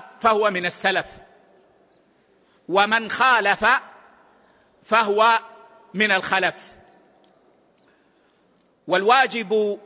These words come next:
هو الأخذ بفهم السلف الصالح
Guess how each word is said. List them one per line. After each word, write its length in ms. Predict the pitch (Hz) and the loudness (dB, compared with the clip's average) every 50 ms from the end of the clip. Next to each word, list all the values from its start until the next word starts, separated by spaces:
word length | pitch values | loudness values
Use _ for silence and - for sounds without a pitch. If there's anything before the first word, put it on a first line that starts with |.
| - - - - _ _ _ _ _ _ _ _ _ _ _ _ _ _ _ _ _ 143 | -20 -20 -20 -20 _ _ _ _ _ _ _ _ _ _ _ _ _ _ _ _ _ 0
هو 500 | 196 220 220 220 208 202 196 196 185 - - - - - - - - - _ _ _ _ _ _ _ - | 2 2 4 4 4 4 4 2 0 -2 -6 -16 -20 -20 -20 -20 -20 -20 _ _ _ _ _ _ _ -2
الأخذ 500 | 196 196 202 - 262 262 - - 202 180 | -2 -2 0 0 0 0 0 -2 -8 -8
بفهم 380 | 170 190 185 226 233 190 185 196 | -6 -4 -2 0 -2 -2 -4 -8
السلف 420 | 190 - - - 226 220 214 180 | -12 -6 -2 -2 0 0 0 -4
الصالح 640 | 190 175 - - 220 220 214 202 180 151 - - - | -6 -8 -4 0 2 2 2 2 0 -4 -8 -12 -16